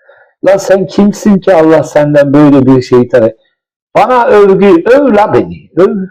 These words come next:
Ya sen ne diyorsun ya Rabbi ya? Sen nasıl bir Allah'a inandın? Şükür, şükür bir işi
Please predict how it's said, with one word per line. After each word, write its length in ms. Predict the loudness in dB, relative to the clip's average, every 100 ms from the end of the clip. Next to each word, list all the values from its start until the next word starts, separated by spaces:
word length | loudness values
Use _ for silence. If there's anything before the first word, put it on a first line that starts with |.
| _ _ _ _ _ _ _ _ _
Ya 160 | -2 0
sen 300 | 0 -2 0
ne 180 | 0 2
diyorsun 500 | 0 0 -2 -2 0
ya 260 | 0 2
Rabbi 440 | 0 -2 -4 -6 -4
ya? 180 | -4 -4 -8 _
Sen 360 | -4 -2 -4 -8 -18 -14 -4
nasıl 280 | -4 -2 -2
bir 60 |
Allah'a 460 | 0 2 0 -2 -4
inandın? 420 | -6 -10 -14 -18
Şükür, 680 | -12 -4 -2 2 0 0 -8 -16 _ _ _ _ _
şükür 600 | -10 -8 -4 -2 -4 -8 _ _ _ _ _ -8
bir 480 | -2 0 0 -2
işi 420 | -6 -10 -12 -18